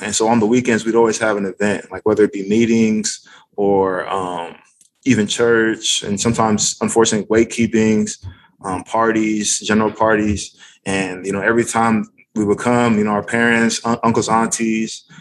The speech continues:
cousins, we, they'd all dress in such, like, elegant gear, you know, elegant gear, always dance, eat good food. The kids would always kinda do their own thing and play. That was me. <laughs> So, um,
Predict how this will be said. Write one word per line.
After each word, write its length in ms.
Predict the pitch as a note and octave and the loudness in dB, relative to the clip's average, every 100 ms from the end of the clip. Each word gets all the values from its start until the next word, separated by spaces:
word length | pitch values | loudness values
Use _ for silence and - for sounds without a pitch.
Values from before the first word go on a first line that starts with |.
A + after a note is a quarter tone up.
| _ - | _ 0
cousins, 420 | A#2+ A2 A2+ G#2 | 2 2 0 2
we, 160 | G#2+ G#2+ | 0 0
they'd 140 | A2 G#2+ | 0 2
all 160 | A2+ | 2
dress 640 | G#2 A2 A#2+ A#2 - - - | 2 0 0 2 -2 -8 -12
in 60 | G2+ | -14
such, 500 | - A#2+ G#2+ - - | 0 2 2 0 -2
like, 160 | G#2 F#2+ | -2 0
elegant 440 | A#2 A2+ G#2+ G2+ - | 0 0 0 -4 -2
gear, 380 | G#2+ A2 F#2 F2+ | 2 2 2 -4
you 60 | |
know, 80 | G2 | -4
elegant 460 | F#2+ G#2+ G#2 G#2 G2 | 0 0 0 -2 -2
gear, 220 | G#2 G2+ | 0 2
always 240 | A2+ A2 - | 4 2 0
dance, 580 | G#2+ A2 A2 G#2+ G#2 | 0 2 2 0 -4
eat 160 | A#2+ A2 | -6 0
good 180 | A#2 A2 | 0 0
food. 520 | - A2+ A2 G#2+ G#2+ - - | 0 2 2 2 -2 -14 -12
The 60 | G#2 | -10
kids 240 | - A#2+ A2 | 0 2 2
would 100 | A2 | 2
always 280 | A2 G#2+ A2+ | 2 0 0
kinda 180 | A2 G2+ | -2 2
do 140 | A#2 | 4
their 120 | A2 | 4
own 200 | A2 A2+ | 4 2
thing 180 | A2 A2 | 0 0
and 120 | G#2 | 0
play. 220 | - A2 A2 | 0 2 2
That 100 | A2 | 2
was 180 | G#2 G#2+ | 2 2
me. 300 | A#2 A2 - - G2 - | 2 0 -6 -18 -16 -4
<laughs> 360 | - - C3+ - - - E3 | -2 0 -2 -4 -12 -6 0
So, 120 | D3+ F#3 - | 2 2 2
um, 400 | F#3 F3+ B3 | 0 0 0